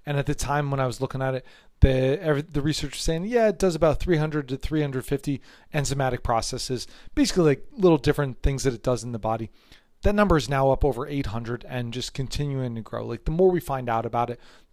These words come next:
the more we realize, like, wow, we really need magnesium. Problem with magnesium and getting enough of it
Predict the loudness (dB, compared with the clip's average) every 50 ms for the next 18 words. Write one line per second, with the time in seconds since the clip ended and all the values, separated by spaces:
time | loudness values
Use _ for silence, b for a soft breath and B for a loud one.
0 | _ 2 2 4 6 4 4 4 4 2 0 0 0 0 2 2 0 0 -2 -4
1 | -8 -10 -10 -16 b b b b b b b b b _ _ -16 -14 -10 -8 -8
2 | -8 -8 -8 -10 _ _ -20 _ _ -10 -10 -6 -2 0 2 2 2 2 0 -4
3 | -6 -4 -4 -4 -4 -4 -6 -6 -6 -6 -6 -8 -8 -8 -10 B B B B B
4 | B B B B B B B -8 -4 0 2 2 4 4 2 0 0 -2 -4 -6
5 | -6 -6 -6 -6 -6 -4 -6 -6 -6 -8 -8 -2 0 0 4 6 6 6 6 4
6 | 2 -2 -4 -2 0 2 2 4 2 2 -2 -2 -2 -4 -4 -6